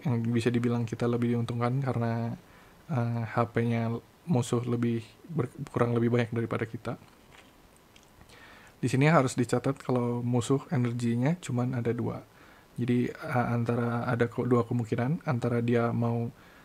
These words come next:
eh, komit nyerang dengan Beast, di mana menurut saya nggak mungkin karena Beast itu kan serangannya, itu serangan combo ya. Dia Nightcrack-nya ini buat maksimum harus dua,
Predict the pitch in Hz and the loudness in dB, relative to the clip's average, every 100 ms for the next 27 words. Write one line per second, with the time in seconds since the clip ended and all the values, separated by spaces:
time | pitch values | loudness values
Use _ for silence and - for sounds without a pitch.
0 | - - - 120 117 113 131 127 127 - | -20 -10 -2 0 0 0 4 4 2 -2
1 | 170 123 117 117 110 - 123 120 117 113 | 4 6 6 2 -4 -6 0 0 0 -2
2 | 107 - - - - - - - - - | -6 -12 -20 -20 -20 -20 -20 -20 -20 -20
3 | - - - 135 127 - - - - - | -20 -20 2 6 6 6 -6 -20 -20 -20
4 | - - - 127 120 120 123 120 117 127 | -20 -10 2 4 4 2 2 2 4 4
5 | 123 120 113 123 139 - 127 120 117 117 | 4 4 4 4 2 2 0 0 0 -2
6 | 131 123 - 139 120 131 139 131 131 - | 2 2 2 0 2 4 4 0 -2 2
7 | 123 117 120 127 123 - - 139 - 117 | 2 2 0 0 -2 -6 0 2 2 0
8 | 113 127 120 120 113 120 120 120 - - | 2 6 8 6 4 0 2 0 -2 -16
9 | - - - 117 - 117 - 127 135 123 | -20 -6 0 2 4 2 2 2 2 4
10 | 135 123 120 120 - 120 117 117 - 127 | 4 4 2 0 -2 0 0 -2 2 4
11 | 127 123 | 4 2